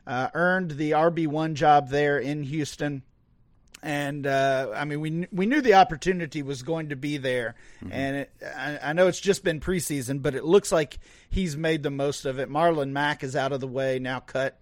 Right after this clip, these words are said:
Speaker 1: twice in the past week, so he's gone. Uh, what are your expectations for Dameon Pierce this year, as well as from a dynasty standpoint?
Speaker 2: I love him. I mean, he was my dynasty third running back i-, in, in rookie drafts. So I've been high on him from the start.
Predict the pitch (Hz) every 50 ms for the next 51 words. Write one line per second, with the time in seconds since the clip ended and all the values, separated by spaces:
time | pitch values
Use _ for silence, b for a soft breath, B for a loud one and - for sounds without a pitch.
0 | _ - - 127 127 127 127 123 - 139 127 127 117 - 139 131 127 - - 120
1 | 120 135 139 135 - - - b b b b b b - 117 113 117 156 196 196
2 | 170 135 - 170 156 151 147 147 143 139 135 B B B B B B B B B
3 | B - - 104 107 131 147 190 254 277 247 202 196 196 190 185 180 - 165 165
4 | 160 - - 117 170 151 - - - 165 147 147 - - - 147 139 131 - -
5 | - 180 147 131 131 151 151 156 151 151 143 139 135 - - 156 147 143 135 135
6 | - - - - b b b b b b b b 127 123 131 185 214 220 - -
7 | - 226 208 196 190 185 185 165 160 - _ _ _ _ _ - 165 165 165 120
8 | 135 156 156 165 170 175 170 160 147 123 135 139 135 135 131 123 - - - -
9 | - - 147 143 139 123 135 131 123 113 113 - - - 110 - - 110 92 82
10 | - - 90 73 73 - - _ - - - 175 214 277 277 247 240 247 247 180
11 | 151 120 110 107 117 127 135 131 131 156 202 233 240 226 190 151 165 175 165 156
12 | 127 - 165 151 156 170 170 170 165 160 - - 147 147 143 131 123 - - -
13 | - 156 156 160 156 156 147 127 107 110 123 135 147 151 135 104 98 82 71 69
14 | - - - - - 113 110 87 117 113 110 117 110 110 107 - 123 113 110 113
15 | 117 117 - - 104 85 101 98 87 80 - - - - 120 117 123 156 185 185
16 | 175 147 143 151 151 143 143 135 131 131 127 127 - 127 113 98 85 - - -
17 | 139 143 156 160 156 -